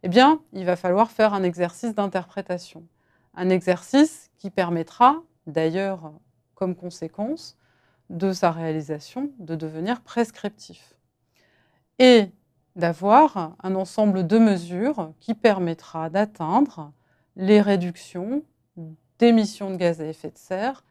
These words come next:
conciliables avec les objectifs climatiques.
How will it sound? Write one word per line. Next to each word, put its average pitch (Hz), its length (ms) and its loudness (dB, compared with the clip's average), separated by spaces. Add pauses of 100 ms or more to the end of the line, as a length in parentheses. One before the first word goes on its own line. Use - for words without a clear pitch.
(300)
conciliables 220 720 -4
avec 180 440 -2
les 185 240 -6
objectifs 180 600 -10
climatiques. - 680 -12